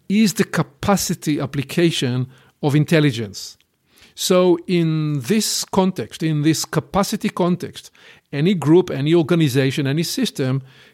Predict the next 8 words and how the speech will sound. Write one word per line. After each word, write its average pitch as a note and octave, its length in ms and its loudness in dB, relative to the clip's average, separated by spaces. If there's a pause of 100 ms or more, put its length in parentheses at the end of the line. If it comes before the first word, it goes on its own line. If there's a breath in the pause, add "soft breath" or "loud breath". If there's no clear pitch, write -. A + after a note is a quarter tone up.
(100)
can D#3+ 200 2
ask C#3 320 -2
the D3 200 -2
following C3 640 0
questions C#3 640 -2
to C#3 260 0
evaluate C#3 680 -2
itself. - 480 -14